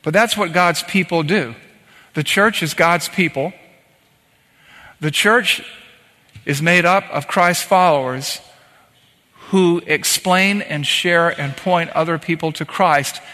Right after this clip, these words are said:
just like we're going to try to do in kind of a large way in the community for Easter. That's the church. Accept no substitutes.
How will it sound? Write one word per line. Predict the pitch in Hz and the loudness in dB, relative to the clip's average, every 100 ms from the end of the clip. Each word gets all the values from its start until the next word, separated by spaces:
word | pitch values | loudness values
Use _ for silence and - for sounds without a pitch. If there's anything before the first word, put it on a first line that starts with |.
| - - | -20 -4
just | 185 220 | 0 0
like | 208 185 151 | 2 2 2
we're | 175 | 0
going | 180 170 | 0 0
to | 156 | -2
try | 143 165 | 0 0
to | 147 | 0
do | 135 156 151 147 - - | 0 -2 -2 -4 -12 -18
in | - 135 | -12 -2
kind | 165 156 | 0 2
of | 151 | 2
a | |
large | 147 160 170 160 156 | 2 4 4 2 0
way | 165 160 156 | 2 2 0
in | 151 | -4
the | |
community | 151 156 156 175 135 127 131 - - _ | -6 -4 -2 -2 -2 -4 -6 -16 -20 _
for | - - 151 | -12 -4 0
Easter. | 151 156 - 117 110 - _ _ _ _ - - | 2 2 -2 -6 -10 -16 _ _ _ _ -20 -4
That's | 143 143 147 - | 2 2 2 -4
the | 147 | -4
church. | - - 170 127 - - - - - - | -2 0 0 -2 -6 -10 -12 -16 -12 -8
Accept | 147 - 180 175 | -4 -2 0 0
no | 160 160 | -2 -4
substitutes. | - 165 156 - 131 127 123 - - | -2 -2 -2 -6 -10 -8 -10 -10 -14